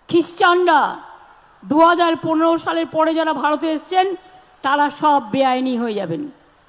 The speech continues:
সংখ্যালঘুরাও তো আছেই। ইচ্ছা করেই কালকের দিনটা ব-, বেছে নেওয়া হয়েছে,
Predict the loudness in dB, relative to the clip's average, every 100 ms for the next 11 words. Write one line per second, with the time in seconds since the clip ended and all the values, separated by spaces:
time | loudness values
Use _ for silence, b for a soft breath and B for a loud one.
0 | _ _ _ _ _ _ _ _ _ _
1 | _ _ _ _ _ _ _ _ _ _
2 | _ _ _ _ _ -2 4 4 6 6
3 | 8 8 8 8 6 2 0 -2 -4 -4
4 | -10 -18 -20 _ _ _ _ _ _ _
5 | _ _ _ _ _ _ _ 0 0 0
6 | 0 4 4 4 4 4 4 -2 0 0
7 | 2 2 2 0 -4 -4 -2 0 2 4
8 | 2 0 -4 -10